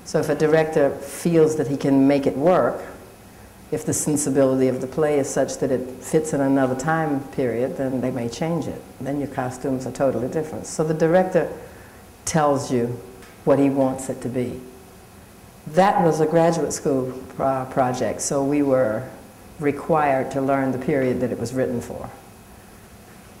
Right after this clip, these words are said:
And in learning the period, you had to do the research, and then you had to dress the characters according to what the, the, um, lines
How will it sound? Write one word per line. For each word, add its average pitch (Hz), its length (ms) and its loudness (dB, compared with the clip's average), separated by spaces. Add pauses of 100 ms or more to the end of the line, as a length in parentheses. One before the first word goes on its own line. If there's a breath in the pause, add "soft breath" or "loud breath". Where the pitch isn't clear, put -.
(180)
And 131 400 -6
in 147 240 0
learning 147 300 2
the 127 60 2
period, 127 360 0
you 127 60 -4
had 127 120 -4
to 135 60 -2
do 135 140 0
the 135 80 -2
research, 131 640 0
and 131 120 4
then 131 160 4
you 123 80 0
had 123 240 -2
to 127 320 -2
dress 135 340 2
the 135 100 -4
characters 127 480 0
according 123 380 0
to 127 100 -2
what 123 320 -2
the, - 280 -6 (200)
the, 120 320 0
um, 120 340 -4 (160)
lines 147 600 0